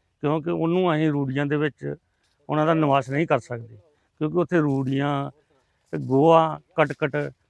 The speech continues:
ਤੇ ਜੇ ਲੋਕੀ ਉੱਥੇ ਸੜਕ ਤੇ ਕੂੜਾ ਸੁੱਟਦੇ ਆ ਤੇ ਲੋਕੀ ਗਾਲਾਂ ਕੱਢਦੇ ਆ। ਇਸ ਕਰਕੇ ਅਸੀਂ ਆਪਣੇ ਮਹਾਰਾਜ ਨੂੰ ਕਿਤੇ ਚੰਗੀ, ਸੁੱਚੀ, ਵਧੀਆ, ਸਾਫ਼ ਜਗ੍ਹਾ ਤੇ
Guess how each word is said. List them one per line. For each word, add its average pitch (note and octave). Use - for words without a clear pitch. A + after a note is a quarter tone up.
ਤੇ D3+
ਜੇ C#3+
ਲੋਕੀ E3
ਉੱਥੇ E3
ਸੜਕ C3+
ਤੇ D3+
ਕੂੜਾ D3
ਸੁੱਟਦੇ C#3+
ਆ D#3
ਤੇ D#3
ਲੋਕੀ C#3
ਗਾਲਾਂ C3+
ਕੱਢਦੇ C#3
ਆ। C#3
ਇਸ E3
ਕਰਕੇ E3+
ਅਸੀਂ E3
ਆਪਣੇ D#3
ਮਹਾਰਾਜ D3+
ਨੂੰ C3
ਕਿਤੇ E3+
ਚੰਗੀ, D3+
ਸੁੱਚੀ, D3
ਵਧੀਆ, C#3+
ਸਾਫ਼ C3+
ਜਗ੍ਹਾ C3+
ਤੇ C#3+